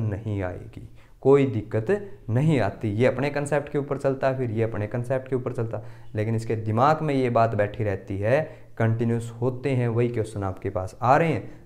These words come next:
तभी हम क्या कर रहे हैं, उसका डिफरेंशिएशन कर रहे हैं। ठीक है, तो आज हम किस चैप्टर की शुरुआत करेंगे बेटा? डिफरेंशिएशन की शुरुआत करेंगे। किसकी शुरुआत करेंगे?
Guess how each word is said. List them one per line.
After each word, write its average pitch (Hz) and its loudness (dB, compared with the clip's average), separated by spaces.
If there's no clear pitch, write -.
तभी 123 2
हम 104 -2
क्या 98 -2
कर 98 -6
रहे 98 -6
हैं, 95 -8
उसका - 0
डिफरेंशिएशन 98 -2
कर 101 4
रहे 90 -4
हैं। 98 -8
ठीक 120 2
है, 156 8
तो 151 2
आज 151 8
हम 123 0
किस 185 -4
चैप्टर 135 0
की 120 0
शुरुआत 117 -2
करेंगे 107 -4
बेटा? 147 4
डिफरेंशिएशन 117 0
की 120 -2
शुरुआत 101 -6
करेंगे। 101 -8
किसकी 131 -6
शुरुआत 131 4
करेंगे? 127 4